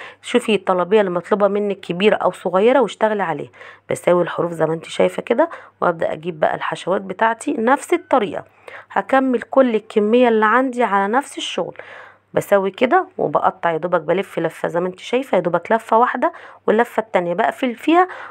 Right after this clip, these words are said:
واهم حاجه اقفلي كويس جدًا. وانت كمان بتحطي في الصينيه بتاعتك او الصاج، حطي على الح-، على الجزء اللي انت قفلتيه،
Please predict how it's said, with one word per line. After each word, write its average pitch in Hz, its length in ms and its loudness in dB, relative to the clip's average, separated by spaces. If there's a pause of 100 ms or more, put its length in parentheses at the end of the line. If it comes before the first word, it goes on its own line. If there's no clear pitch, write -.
(100)
واهم 247 380 0
حاجه - 300 -2
اقفلي - 380 2
كويس 247 460 2
جدًا. 175 280 -6 (460)
وانت 262 260 4
كمان 202 320 0
بتحطي 254 460 -2
في - 80 -16
الصينيه 233 400 2
بتاعتك 220 440 -2
او 196 160 2
الصاج، 294 300 0 (360)
حطي - 580 -2
على 190 220 2
الح-، - 280 -6
على 170 240 2
الجزء 175 400 2
اللي 202 180 4
انت 247 220 2
قفلتيه، 180 540 -4